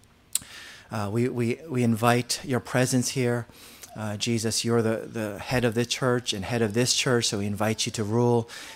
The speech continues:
and reign amongst us. Holy Spirit, we invite you to come and minister to us, soften hearts so that we can hear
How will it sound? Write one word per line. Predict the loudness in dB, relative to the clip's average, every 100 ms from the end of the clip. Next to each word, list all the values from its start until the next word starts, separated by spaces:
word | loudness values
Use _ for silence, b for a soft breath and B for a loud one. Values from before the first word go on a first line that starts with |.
| B
and | 0 2 4
reign | 6 6
amongst | 6 6 4 2
us. | 0 0
Holy | -2 -2
Spirit, | -2 -2 0 2 2 0
we | -4
invite | -2 -2 0 -2
you | -2
to |
come | -4 -2 -2 -2 -6 B B B
and | -4 0 2
minister | 4 4 4 2
to | 0 0 0
us, | 0
soften | 2 2 0 -2
hearts | -4 0 0 0
so | -4
that | -4 -4
we |
can | -4 -6
hear | -4 -4 -2